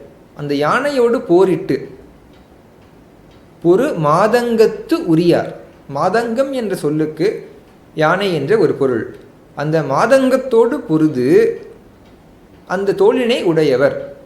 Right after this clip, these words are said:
பொறு மாதங்கத்து உரியார். "போற்று உலகு ஈர் ஏழும் தரு மாதங்கத்துரியார்" என்று சொல்கின்றார். முதலிலே வருகின்ற மாதங்கத்து உரியார் என்றால் யானை தோலினை உடையவர் என்று பொருள்.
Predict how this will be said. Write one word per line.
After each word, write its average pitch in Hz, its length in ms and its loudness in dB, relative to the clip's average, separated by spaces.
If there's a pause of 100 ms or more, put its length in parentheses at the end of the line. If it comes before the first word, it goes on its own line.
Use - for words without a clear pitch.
பொறு 208 220 4
மாதங்கத்து 226 960 0
உரியார். 131 720 0 (1800)
"போற்று 226 420 -2
உலகு 220 580 0
ஈர் 196 340 2
ஏழும் 160 500 2 (540)
தரு 240 360 2 (220)
மாதங்கத்துரியார்" 175 880 0
என்று 156 300 -4
சொல்கின்றார். 107 460 -10
முதலிலே 247 420 2
வருகின்ற 196 460 2
மாதங்கத்து 214 720 0
உரியார் 165 460 2
என்றால் 143 480 -2
யானை 208 480 -2
தோலினை 196 440 2
உடையவர் 151 380 0
என்று 131 240 -6
பொருள். 127 400 -4